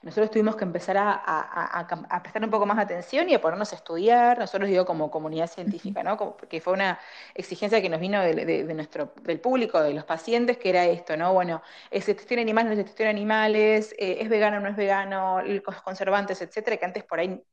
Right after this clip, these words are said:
Speaker 1: la verdad que no le prestábamos atención. Todo el tema de la cosmética, ¿viste? Em, la cosmética capilar, o el tema del protector solar, o el tema de las cosas que dábamos, los componentes. Entonces, bueno, <laughs> nos fuimos un poco a estudiar.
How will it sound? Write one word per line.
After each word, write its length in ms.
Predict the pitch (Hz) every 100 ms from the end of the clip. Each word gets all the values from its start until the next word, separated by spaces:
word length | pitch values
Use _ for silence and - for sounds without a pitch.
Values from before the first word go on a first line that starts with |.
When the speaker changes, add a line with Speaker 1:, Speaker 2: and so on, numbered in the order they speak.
| _
Speaker 1:
la 100 | 170
verdad 180 | 151 170
que 100 | 185
no 120 | 180
le 100 | 190
prestábamos 480 | 180 - 175 175 -
atención. 720 | - 156 156 190 202 214 247 - - - _
Todo 100 | 190
el 60 | 185
tema 180 | 190
de 80 | 185
la 120 | 160
cosmética, 840 | 156 180 190 202 202 202 196 190 196
¿viste? 440 | 190 - 214 214 - - _ -
Em, 640 | 180 165 156 156 151 156 - -
la 100 | 180
cosmética 360 | 170 160 -
capilar, 680 | - - 165 208 208 202 185
o 60 | 160
el 60 |
tema 160 | 160 165
del 80 | 151
protector 360 | - 143 151
solar, 640 | 151 143 156 190 185 180 165
o 20 |
el 60 | 156
tema 140 | 185
de 60 | 170
las 80 | -
cosas 220 | 170 165
que 120 | 165
dábamos, 360 | 160 175 170 160
los 100 | -
componentes. 480 | 156 165 202 247
Entonces, 220 | 240 196 196
bueno, 160 | 185
<laughs> 100 | 175
nos 20 |
fuimos 280 | - 190 185
un 80 | 190
poco 340 | 208 202 196 - - - -
a 120 | 180
estudiar. 720 | 170 - 185 202 226 226 269